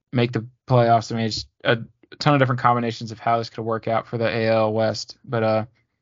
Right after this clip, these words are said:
yeah, Rangers are two and a half games up. It's been the biggest lead that someone's had in that division for quite a bit, I feel like.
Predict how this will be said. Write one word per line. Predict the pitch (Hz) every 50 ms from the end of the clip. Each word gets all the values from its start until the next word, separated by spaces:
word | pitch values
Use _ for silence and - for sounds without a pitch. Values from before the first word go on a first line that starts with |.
| _ _ _ - _ _ _ _ _ -
yeah, | - 147
Rangers | 143 131 131 147 151 147 143
are | 135
two | 127 - 143
and | 135
a | 135
half | 135 131
games | 127 139 131 127 120
up. | 127 131 139 135 131
It's | 127
been | - - 127
the | 127 120
biggest | 113 127 127 127 123 - 123
lead | 123 120 120 123 127 123 120
that | 123 120 120
someone's | - 123 120 117 120
had | 123 117
in | 117
that | 120 101
division | 113 117 117 113 120 113
for | - -
quite | - - - 117 117
a | 110
bit, | 107 113 113 117
I | 117 113
feel | - 120 123 120 117
like. | 120 117 120 117 -